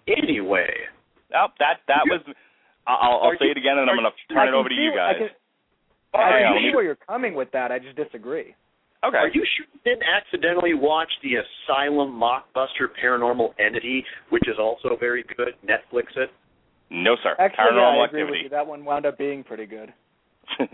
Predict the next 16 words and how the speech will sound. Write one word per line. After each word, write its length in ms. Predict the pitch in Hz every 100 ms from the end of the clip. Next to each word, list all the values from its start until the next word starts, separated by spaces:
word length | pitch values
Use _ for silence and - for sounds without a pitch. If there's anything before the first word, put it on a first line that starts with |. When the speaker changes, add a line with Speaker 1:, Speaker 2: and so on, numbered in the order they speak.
| 127
Speaker 1:
It's 120 | -
surprisingly 640 | 151 - 139 120 107 98
good. 280 | 92 98 92
Better 180 | 113 117
than 120 | 113 107
had 140 | 110
a 20 |
right 320 | 95 95 95 -
to 80 |
be. 240 | 90 87 - _ _ _ _ _ _ _ _ _ _ _
Speaker 2:
Uh, 200 | 123 127
Speaker 3:
Especially 120 | 127 196
Speaker 2:
no, 180 | 147 -
Speaker 3:
for 40 |
Speaker 2:
I 140 | 117 123
Speaker 3:
mock, 220 | 127